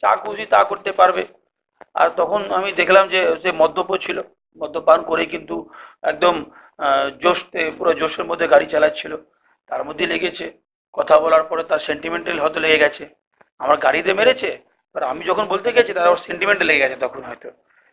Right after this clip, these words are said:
সেই sentimental ইস্যুতে এই ধরনের ঘটনাটার পরে সে আগামী, আগামী সময় তখন সে পরবর্তীকালে ঘটিয়ে দেয়।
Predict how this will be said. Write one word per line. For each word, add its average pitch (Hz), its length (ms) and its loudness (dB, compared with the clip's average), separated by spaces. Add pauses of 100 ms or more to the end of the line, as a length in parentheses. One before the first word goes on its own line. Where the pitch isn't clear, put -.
(100)
সেই 202 120 -6
sentimental 185 520 -2
ইস্যুতে - 300 -8 (140)
এই 202 60 -16
ধরনের 156 320 -2
ঘটনাটার 170 400 -4
পরে 156 200 -4
সে 233 80 -10 (480)
আগামী, 151 280 -6 (300)
আগামী 151 240 -4
সময় 160 260 -6
তখন 165 140 -2
সে - 140 -8
পরবর্তীকালে 170 460 -4
ঘটিয়ে - 340 -12
দেয়। - 140 -18